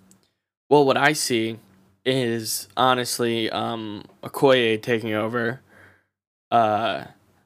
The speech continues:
because she clearly already kinda runs the country. When Shuri was gone, it looked like Okoye was the one that was kinda, you know, queen in charge for five years. So if I had to pick anyone, it'd probably be her.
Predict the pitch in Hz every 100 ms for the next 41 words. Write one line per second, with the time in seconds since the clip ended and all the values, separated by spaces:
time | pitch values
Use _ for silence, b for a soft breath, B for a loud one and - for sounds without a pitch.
0 | _ _ - 117 123 110 - - 131 123
1 | 117 113 110 - _ _ _ _ - 143
2 | 127 117 117 113 113 110 120 113 113 117
3 | 113 113 - 120 - 110 110 110 113 139
4 | 127 117 113 113 110 110 113 B B B
5 | B B _ 123 120 123 117 110 - 120
6 | 117 117 113 113 117 113 113 113 113 -
7 | 120 113 110 b b b _ 131 131 113
8 | 123 - b b b _ - - 143 135
9 | 127 120 127 123 - 113 - 110 110 113
10 | 107 120 - 117 120 120 117 - 117 120
11 | 123 117 117 110 - 120 127 123 113 123
12 | 147 127 127